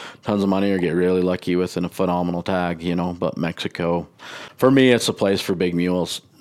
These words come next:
mule deer still, you know, so much country down there, so much ground for them to get lost in. There's just plenty of deer that slip through the tr-, cracks. And the great thing about our whole area where we're hunting and all our ranches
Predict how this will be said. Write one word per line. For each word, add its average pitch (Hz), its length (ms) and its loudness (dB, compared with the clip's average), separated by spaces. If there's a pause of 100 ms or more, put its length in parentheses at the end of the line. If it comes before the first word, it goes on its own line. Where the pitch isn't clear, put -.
mule 98 420 0
deer 90 160 2
still, 85 360 0
you 90 80 0
know, 92 120 0
so 120 420 0
much 120 260 2
country 107 360 -2
down 98 240 2
there, 92 240 -2 (480)
so 117 180 0
much 110 140 0
ground 104 240 2
for 101 100 0
them 101 160 2
to 95 80 0
get 90 160 2
lost 92 400 0
in. 90 240 -2 (120)
There's 90 220 -2
just - 420 -4
plenty 98 440 0
of 85 60 -4
deer 90 260 2
that 90 140 0 (400)
slip - 200 -2
through 87 160 -4
the 87 60 0
tr-, 90 140 -4
cracks. 92 520 -2
And 107 80 2
the 104 60 0
great 110 280 2
thing 104 200 2
about 95 580 2
our 98 220 0
whole 95 260 0
area 92 540 2 (300)
where 92 180 2
we're 90 140 0
hunting 92 340 0
and 87 80 0
all 90 120 2
our 90 120 2
ranches 87 680 -2